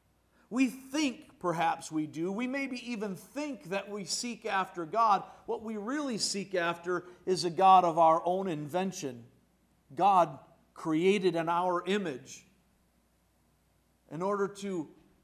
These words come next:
lift our heavy burdens. Oh, we want the blessings of God, but, but we choose our own path. That's sin.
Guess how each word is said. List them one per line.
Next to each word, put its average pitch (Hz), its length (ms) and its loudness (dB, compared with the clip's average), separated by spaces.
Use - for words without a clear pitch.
lift 170 340 -8
our 151 120 -2
heavy 147 260 -6
burdens. 127 760 -8
Oh, 147 140 -6
we 160 180 -2
want 175 280 -2
the 143 80 -10
blessings 156 600 -2
of 139 140 -10
God, 143 300 -2
but, 151 140 -8
but 180 80 -4
we 208 120 -2
choose 226 280 -4
our 208 140 4
own 262 200 0
path. 113 400 -10
That's 123 220 -14
sin. 202 340 -12